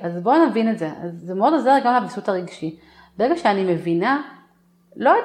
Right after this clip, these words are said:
את הרגש שהתגלגלתי אליו, הרגש שאולי אני מרגישה אותו בעוצמה הכי גדולה. אני מבינה למה אני מרגישה את זה, אז זה עוזר לי מאוד לווסת את הרגשות שלי ולהבין מה אני מרגישה. וכשאני מבינה שאני התאכזבתי, אז אני יכולה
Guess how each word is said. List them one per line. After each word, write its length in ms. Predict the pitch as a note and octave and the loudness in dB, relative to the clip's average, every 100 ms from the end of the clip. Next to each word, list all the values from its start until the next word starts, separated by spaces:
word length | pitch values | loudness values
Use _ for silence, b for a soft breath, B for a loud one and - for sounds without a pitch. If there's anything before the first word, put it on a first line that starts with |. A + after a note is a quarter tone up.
| D#4 | 2
את 100 | G#3+ | 4
הרגש 280 | G#3+ A3+ | 2 0
שהתגלגלתי 560 | A3+ G3+ G3 G3+ G3 G3 | -2 0 4 4 4 4
אליו, 200 | F3+ E3+ | 4 4
הרגש 300 | F3 F#3+ G3 | 4 2 2
שאולי 200 | G3+ G3 | 2 2
אני 120 | G#3 G3 F#3 | 2 0 -4
מרגישה 260 | F#3 F3+ | -4 -2
אותו 140 | F#3+ F#3 | -2 0
בעוצמה 360 | F3 E3+ G3 | 0 -2 -4
הכי 160 | F3+ F#3+ | -4 -4
גדולה. 300 | F3+ E3 D#3 - B B B - | -2 -2 -2 -8 B B B -6
אני 120 | F#3+ | -4
מבינה 260 | F3+ G#3+ D4+ G#3+ | -2 0 2 2
למה 300 | F#3+ C#4 D4+ | 2 4 4
אני 100 | G3 | 2
מרגישה 520 | F3 E3+ F3+ F3 E3+ | 0 0 0 2 2
את 60 | |
זה, 120 | E3+ A3 - B B _ | 2 -4 -6 B B _
אז 80 | F#3+ | -4
זה 60 | G#3+ | -2
עוזר 220 | A3+ E4 | 4 4
לי 120 | F4 | 4
מאוד 220 | B3+ A#3 | 4 4
לווסת 280 | A#3+ G#3+ F3 | 4 0 -2
את 100 | G3+ | -2
הרגשות 460 | G#3 F3 E3+ E3+ E3 | 0 0 -2 -4 -4
שלי 220 | E3+ F3+ | -4 -4
ולהבין 400 | F#3+ A#3 B3 G4 | 0 0 2 0
מה 120 | F4+ F4 | 2 4
אני 100 | D#4+ | 4
מרגישה. 520 | D4 B3+ B3+ - A3+ A3+ B B B B - | 2 0 -6 -6 -6 -6 B B B B -16
וכשאני 320 | G#3+ B3 A#3+ | -6 -4 -4
מבינה 260 | A3+ C4 F4 F#4 | -2 2 2 2
שאני 360 | A3 C4+ B3+ | 0 0 0
התאכזבתי, 760 | G#3 G3 - F3 F#3+ E3+ - E3+ b b b _ | -4 -6 -6 0 2 2 -4 -6 b b b _
אז 100 | A3+ | 0
אני 120 | B3 | 0
יכולה 240 | B3+ C#4+ | 2 4